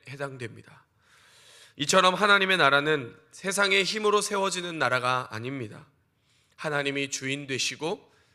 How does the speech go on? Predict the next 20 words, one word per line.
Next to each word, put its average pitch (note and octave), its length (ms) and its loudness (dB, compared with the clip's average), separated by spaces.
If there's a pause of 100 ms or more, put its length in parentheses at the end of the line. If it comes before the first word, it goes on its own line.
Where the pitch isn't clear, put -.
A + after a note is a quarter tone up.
하나님의 D3 440 2
능력과 D3+ 800 -2 (220)
하나님의 E3 680 2
은혜로 F3 360 2
세워지는 D#3+ 600 -6
나라가 A#2 520 -8 (220)
하나님의 A#2+ 560 -4
나라입니다. A2+ 720 -8 (1600)
하지만 F#3 360 6
은혜가 F#3 340 4
넘친다고 E3 640 2
해서 C#3 540 -2 (340)
당장 C#3+ 400 0
눈앞에 D3+ 480 0
있는 C#3+ 340 -2
현실적인 F3 680 -4
문제가 D3 420 -4
사라지는 D3+ 600 -6
것은 C3 420 -12 (160)
아니었습니다. A#2+ 800 -12